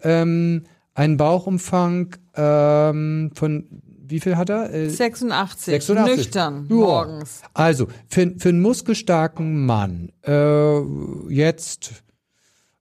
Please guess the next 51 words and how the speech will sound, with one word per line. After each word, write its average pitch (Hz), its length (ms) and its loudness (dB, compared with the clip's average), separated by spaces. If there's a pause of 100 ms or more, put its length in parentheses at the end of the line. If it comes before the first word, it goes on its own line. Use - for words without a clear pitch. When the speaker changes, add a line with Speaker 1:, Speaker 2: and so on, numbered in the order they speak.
(180)
Speaker 1:
äh, 143 40 0
naja, 147 640 2
ist - 100 -4
fünfundsechzig 160 600 0
Kilo, 165 680 2 (200)
das 131 120 -8
ist - 40 -10
ein 151 80 -2
zarterer 151 540 0
Mann 104 260 -2
schon, 139 360 -4
zarterer 123 420 -2
Mann, 131 400 0 (540)
ist 160 240 0
das 165 180 2
tatsächlich, 151 420 0 (360)
es 147 120 0
ist 208 120 2
aber 233 100 6
noch 202 160 2
im 180 100 4
Bereich 156 240 0
der 165 120 0
Norm. 160 340 2
Also, 143 200 0 (340)
ähm, 151 120 4
Speaker 2:
Aber 202 200 2
er 175 160 0
schreibt 185 420 -4
ja, 220 140 0
was 196 160 -2
ihn 196 120 -2
ja 170 160 0
zu 170 160 -10
stören 185 520 0
scheint, 233 400 0
das 220 160 -4
ist 185 160 -6
wahrscheinlich 165 480 -6
auch - 120 -8
die - 220 -12
Optik, 226 480 -4
ist - 180 -6
das 143 80 4
Speaker 1:
Ja. 139 100 4
Speaker 2:
kleine 175 340 -2
Bäuchlein, 180 600 2
obwohl 190 320 -2
er 190 80 0
sonst 175 540 -8
recht - 480 -14